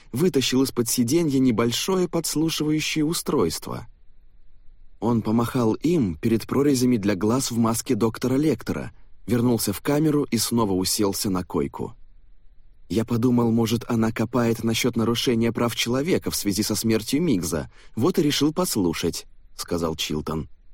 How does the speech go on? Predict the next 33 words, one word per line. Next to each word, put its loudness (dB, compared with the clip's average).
«Я 2
вашего 2
голоса 2
сто 0
лет 2
уже 2
не 2
слыхал. -4
По-моему, 2
с -2
тех 0
пор, 2
как -2
вы 4
мне 2
тут 0
голову 2
морочили, 2
отвечая 2
на 2
мои 4
вопросы, 0
а -2
потом 0
ещё 4
меня 2
же 2
высмеяли 2
в -6
своих 2
статьях, 0
в 0
журнале. 2